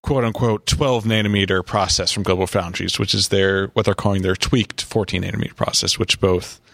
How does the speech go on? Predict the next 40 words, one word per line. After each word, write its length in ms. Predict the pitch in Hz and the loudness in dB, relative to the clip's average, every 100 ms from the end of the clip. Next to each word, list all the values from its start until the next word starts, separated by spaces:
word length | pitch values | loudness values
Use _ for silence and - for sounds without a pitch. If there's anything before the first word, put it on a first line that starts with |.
| - - - | -20 -10 -2
the 80 | |
Ryzen 320 | 107 123 117 113 | 0 0 0 0
C 140 | 120 | 0
P 300 | 107 110 107 | 0 2 2
Us 120 | 95 | 2
and 240 | 107 98 95 | 0 0 0
the 380 | 87 85 92 - _ - | 0 -2 -6 -10 _ -2
Polaris 460 | 110 95 90 82 | 2 2 2 0
G 160 | - 92 | 2 0
P 160 | - - | 0 -4
Us 120 | - | -4
were 160 | - - | -6 -8
on. 160 | - - - - - _ _ _ _ _ | -14 -20 -20 -20 -20 _ _ _ _ _
So 640 | - - 120 110 107 101 95 _ _ _ _ _ _ _ _ _ _ _ | -2 0 2 4 2 0 -2 _ _ _ _ _ _ _ _ _ _ _
this 280 | - 175 165 | -2 0 2
is 300 | 202 160 165 | 2 0 0
an 300 | 170 160 165 - | 2 2 0 0
odd 260 | 147 156 | 0 0
one. 480 | 120 101 87 90 95 113 | 0 -2 -2 -4 -6 -2
This 340 | 110 110 - | 0 0 2
new 240 | 123 127 | 2 2
Polaris 480 | 117 - 139 147 139 | 0 0 2 2 0
thirty 260 | - 135 123 | 0 0 2
G 160 | 104 | -2
P 140 | 101 113 | -2 0
U 100 | 107 | 2
is 100 | 101 | 2
technically 320 | 185 - 214 | 0 0 0
the 120 | 131 | 0
third 340 | 113 175 170 - | 0 0 0 0
time 240 | 160 151 | 0 2
we've 140 | 123 | 2
seen 260 | - 147 139 | 2 2 0
Polaris. 500 | - 92 87 110 - | 0 0 2 2 2
We 60 | 107 | 0
s-, 140 | - - - - - | -2 -8 -20 -10 -2
had 140 | 113 | 0
the 140 | 110 | 2
R 160 | 117 110 | 2 2
X 300 | 104 - - | 0 0 -2